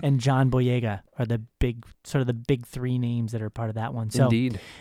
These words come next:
Speaker 1: uh, what would you like to talk about with this one, Matt? Any thoughts on The Circle?
Speaker 2: Uh, you know what? I'm, eh, this is probably the biggest release, I'd say, this weekend.
Speaker 1: Yeah.
Speaker 2: Um, and I'm only, I'm only really interested in it because, one, I really like John Boyega.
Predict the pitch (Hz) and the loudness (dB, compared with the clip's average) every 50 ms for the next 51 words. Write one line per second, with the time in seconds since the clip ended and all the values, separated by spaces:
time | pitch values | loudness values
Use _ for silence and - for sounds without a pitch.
0 | - - 151 160 180 - 269 277 311 311 311 311 262 277 311 302 294 285 277 - | -8 -2 0 2 2 2 4 4 4 4 2 2 4 4 4 4 4 2 0 -2
1 | - - - 285 269 254 - - 254 226 254 262 262 262 240 240 226 190 - 269 | -4 0 2 4 4 4 2 0 0 2 2 2 2 2 2 0 -2 0 0 0
2 | 247 - - 175 151 139 131 127 127 127 143 175 220 214 180 165 180 165 - - | 0 2 4 4 4 6 4 4 4 4 2 2 2 2 4 4 4 2 2 4
3 | 180 170 160 - - 165 151 139 - - 180 190 185 - 107 101 104 - _ - | 4 4 4 4 4 4 4 4 2 2 2 0 0 -2 -6 -10 -10 -8 _ -4
4 | - 151 175 208 - - 247 220 214 220 175 135 139 139 - 139 147 151 - _ | -2 0 0 -2 0 4 6 8 8 10 10 8 8 6 4 2 0 0 -4 _
5 | _ - 135 135 - - 147 147 147 - 180 - - - 151 139 131 131 120 110 | _ -8 -6 -6 -2 2 4 6 6 6 2 2 2 4 4 4 6 4 4 4
6 | 98 104 - - 123 117 117 123 123 117 - - - 127 123 117 110 107 101 110 | 2 0 2 4 6 6 8 6 6 4 2 0 0 2 2 2 2 0 0 -2
7 | - - - - - - - 107 104 - - 110 107 113 120 - - 107 95 - | -2 -4 -4 -4 -6 -4 -4 -4 0 2 4 4 4 4 2 2 0 -2 -2 0
8 | 104 95 107 110 - _ - - 110 104 - - - - - 113 113 113 113 113 | -2 -2 -2 -2 -6 _ -10 -8 -8 -8 -8 -10 -12 -4 0 2 4 6 6 4
9 | 110 110 107 107 104 101 101 101 - _ _ 120 131 123 117 113 113 110 110 110 | 4 2 2 2 0 0 -2 -4 -6 _ _ 2 4 4 6 6 6 4 4 4
10 | 110 104 - - - - - _ _ _ _ _ _ _ _ - 120 127 139 139 | 2 0 -2 -4 -6 -8 -12 _ _ _ _ _ _ _ _ 0 2 4 4 4
11 | - 135 139 156 165 180 190 202 208 202 208 202 196 180 - - _ _ _ _ | 4 4 4 4 6 6 6 6 6 6 6 4 2 0 -2 -8 _ _ _ _
12 | _ _ _ _ _ - 127 139 143 160 170 180 185 180 175 147 127 135 143 151 | _ _ _ _ _ 0 2 4 6 6 6 6 8 6 6 6 6 8 8 8
13 | 151 143 - 131 127 - 139 - - 147 143 139 135 135 135 135 - 131 117 - | 8 6 6 2 2 2 0 2 4 6 8 8 8 8 6 6 4 2 2 6
14 | 131 123 123 110 - - - - 127 131 131 135 135 110 117 113 110 123 127 127 | 6 6 6 4 2 -4 -4 0 2 4 6 6 4 4 4 4 4 6 6 6
15 | 135 139 131 123 131 120 120 127 120 123 123 127 131 131 117 101 101 104 113 131 | 6 6 6 6 4 4 4 4 4 4 4 4 6 6 4 4 2 0 0 -2
16 | 143 | -4